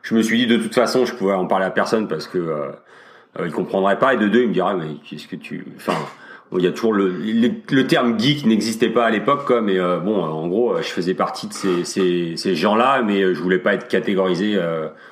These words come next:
euh, comme ça. Et, euh, euh, et, et, et je pense qu'il faut, faut juste s'ouvrir, en fait, quoi, un petit peu plus. Et, euh, surtout aujourd'hui, je trouve que c'est vra-, tellement facile d'avoir accès à l'information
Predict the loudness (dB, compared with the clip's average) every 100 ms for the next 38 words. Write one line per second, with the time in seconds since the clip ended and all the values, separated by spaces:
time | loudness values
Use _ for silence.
0 | -20 -20 -20 -8 -2 -2 0 0 2 2
1 | 2 2 0 -2 -2 -4 -8 -14 -20 -20
2 | -20 -20 -6 -2 0 -2 -4 -4 -4 -6
3 | -8 -12 -14 -6 -2 0 -2 -2 0 2
4 | 0 0 0 0 -2 0 2 2 2 0
5 | -2 0 0 0 -4 -10 -10 -12 -14 -4
6 | 0 2 4 2 2 0 0 0 2 0
7 | -4 -4 -2 -2 0 -2 -2 0 0 0
8 | 0 -2 -4 -6 -2 2 4 4 4 0
9 | -4 -2 0 0 -2 0 0 0 0 -2
10 | -2 0 0 0 0 0 0 0 0 -2
11 | 0 -2